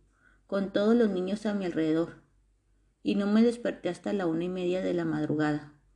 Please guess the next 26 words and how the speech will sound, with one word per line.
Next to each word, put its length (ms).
rodeado 460
de 120
silencio. 600
Mi 160
plan 340
B 220
era 100
escribirte 540
esta 220
mañana. 580
Había 180
organizado 580
una 160
niñera 480
para 300
que 80
cuidara 460
de 100
nuestra 400
hija 240
de 140
cuatro 420
meses 360
mientras 360
yo 80
escribía. 460